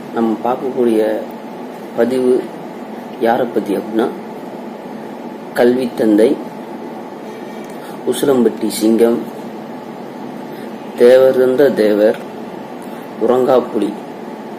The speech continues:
அப்படின்னு கூறப்படக்கூடிய மூக்கையா தேவர் அவரை பற்றிய இன்னைக்கு ஒரு அரிய தகவல் பதிவு. அதை பத்தி இன்னைக்கு நம்ம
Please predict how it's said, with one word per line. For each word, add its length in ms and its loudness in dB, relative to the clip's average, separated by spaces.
அப்படின்னு 380 4
கூறப்படக்கூடிய 760 4
மூக்கையா 440 4
தேவர் 360 2
அவரை 260 4
பற்றிய 480 4
இன்னைக்கு 380 2
ஒரு 180 0
அரிய 440 2
தகவல் 460 4
பதிவு. 380 4
அதை 160 4
பத்தி 220 -2
இன்னைக்கு 280 2
நம்ம 300 4